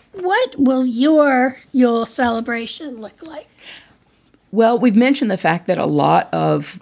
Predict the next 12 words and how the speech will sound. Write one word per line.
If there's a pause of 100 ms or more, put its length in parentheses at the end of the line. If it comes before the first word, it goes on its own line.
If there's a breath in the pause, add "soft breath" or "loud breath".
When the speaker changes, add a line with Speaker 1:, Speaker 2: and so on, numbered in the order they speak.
(140)
Speaker 2:
our
modern
Christmas
traditions
actually
have
their
roots
in
Germanic
and
Scandinavian